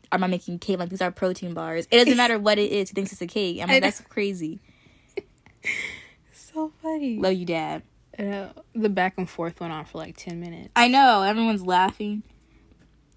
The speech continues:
Speaker 1: Um, but, like, it's not, I'm like, "You know what a cake is?"
Speaker 2: <laughs>
Speaker 1: But
Speaker 2: Is it
Speaker 1: it
Speaker 2: an oat cake?
Speaker 1: Yeah. I'm like, "It's not a cake. It's just oatmeal." God.
Speaker 2: <laughs>
Speaker 1: But anyways, um,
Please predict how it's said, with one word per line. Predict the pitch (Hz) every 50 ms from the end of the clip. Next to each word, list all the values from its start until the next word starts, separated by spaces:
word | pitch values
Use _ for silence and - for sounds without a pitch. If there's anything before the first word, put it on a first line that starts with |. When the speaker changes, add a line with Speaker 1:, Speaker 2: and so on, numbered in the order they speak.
| _ -
Speaker 1:
Um, | - 202 208 214 - 202 196
but, | 196 196 190
like, | 185 - -
it's | 196 - -
not, | 202 196 196 - -
I'm | - 196
like, | 190 185 175 - - - - _ _ _ _ _ _ _ _ _ _ _ - - - - - _ -
"You | 214 214
know | 214 214
what | 214 196
a | 170 165
cake | - - 196 240 269 -
is?" | 370 403 403 403 381 359 - - - -
Speaker 2:
<laughs> | 247 247 - - - - - - -
Speaker 1:
But | - 220 240 233 220 202 -
Speaker 2:
Is | 214
it | 220 214
Speaker 1:
it | 208 190
Speaker 2:
an | 185
oat | 208 214
cake? | - - 277 277 269 - - - -
Speaker 1:
Yeah. | - 226 254 294 311 311 277 240 208 190
I'm | 190 202
like, | 208 208
"It's | 208 - -
not | 220 220
a |
cake. | - - 233 233 220 -
It's | 202 196 -
just | 208 - -
oatmeal." | - 196 214 214 196 185 175 170 170 165 170 -
God. | - - 190 190 165 156 156 - - _ _ _ _ -
Speaker 2:
<laughs> | 254 233 - - - - - - -
Speaker 1:
But | - 190 208 208 202 -
anyways, | 196 208 214 214 208 202 196 196 196 190 190 190 190 - - - _ _ _ _ -
um, | 196 190 190 185 180 180 175 175 170 170 165 160 165 180